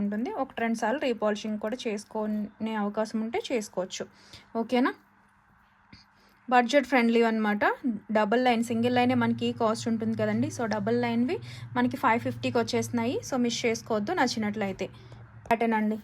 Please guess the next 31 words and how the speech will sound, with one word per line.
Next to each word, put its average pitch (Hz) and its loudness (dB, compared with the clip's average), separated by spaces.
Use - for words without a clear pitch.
ఇది 247 -2
కూడా 277 6
డబల్ 233 6
లైన్లో 240 4
వస్తుంది. 269 0
ట్వంటీ 240 0
త్రీ 247 0
to 269 0
ట్వంటీ 233 0
ఫోర్ 277 2
ఇంచెస్ 302 -2
లెంత్, 302 -2
కాపర్ 262 6
బేస్ 269 2
కంప్లీట్ 247 4
మైక్రో 233 2
ప-, 254 0
పాలిషింగ్, 247 4
ఫైవ్ 285 10
ఫిఫ్టీ 294 2
ఫ్రీ 269 4
షిప్పింగ్. 214 -4
స్క్రీన్ 269 2
షాట్ 233 2
తీసుకోండి 233 0
కావాలి 214 4
అనుకునే 214 0
వాళ్ళు. 233 2
మీడియం 269 4
విడ్త్‌లో 269 4
ఉంటాయండి, 208 2